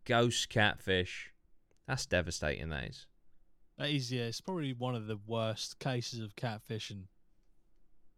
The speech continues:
Speaker 2: I've ever heard,
Speaker 1: It's
Speaker 2: to be
Speaker 1: deep.
Speaker 2: honest.
Speaker 1: It's deep, man. It is very deep.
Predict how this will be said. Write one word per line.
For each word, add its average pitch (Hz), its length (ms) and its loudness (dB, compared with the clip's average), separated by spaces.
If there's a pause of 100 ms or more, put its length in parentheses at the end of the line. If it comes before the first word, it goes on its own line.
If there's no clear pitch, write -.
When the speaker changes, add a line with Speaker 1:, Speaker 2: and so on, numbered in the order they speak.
(140)
Speaker 2:
I've 123 140 0
ever 107 160 -2
heard, 107 280 -2 (960)
Speaker 1:
It's - 80 -10
Speaker 2:
to 107 60 -6
be 98 100 0
Speaker 1:
deep. 90 100 0
Speaker 2:
honest. - 240 -8 (1600)
Speaker 1:
It's 120 140 4
deep, 135 260 6
man. 95 240 4 (720)
It 87 100 -2
is 92 200 2
very 87 260 6
deep. 85 320 0